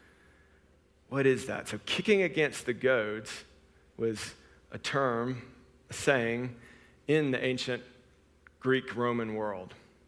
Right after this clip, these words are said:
And, and they said that kicking against the goads led to ruinous resistance, resistance that led to your ruin. And literally what it comes from is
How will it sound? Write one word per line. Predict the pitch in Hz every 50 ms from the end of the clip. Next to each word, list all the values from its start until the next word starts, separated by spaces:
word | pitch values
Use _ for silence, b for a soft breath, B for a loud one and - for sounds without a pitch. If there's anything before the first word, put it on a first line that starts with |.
| _ _ _ _ _ _ -
And, | 123 120 120 117
and | 131 127 120 110 98 B B B B B B B B B
they | - 127
said | 131 - - 147 143 139 135
that | - 120 113 - - - - - - - - - -
kicking | - - 175 175 175 190 180 170
against | 165 151 123 143 143 139 - - - -
the | 131
goads | 123 - 127 123 123 120 120 117 117 107 - - - - - -
led | - 117 120 123 117 120 120
to | - - 120 117 113 110 107 - - -
ruinous | 113 110 110 104 107 117 135 151 170 180 185 190 190 180 180 - - - - - B B B B B B B B
resistance, | - 120 110 92 127 127 - - - 95 85 - - -
resistance | - 110 110 107 98 131 151 147 - - 175 160 135 - - -
that | 131 117
led | - 117 120 120 120 120 120
to | - 110
your | 107 113 117 117 117
ruin. | 110 110 110 107 110 107 101 98 - - - - B B B B B B B B B B B B B B B B B B B B B B _ -
And | 123 127 127
literally | 139 196 233 233 196 156 139 135
what | 131 131 123
it | 120 -
comes | - 180 190 -
from | - 139 120 117
is | 113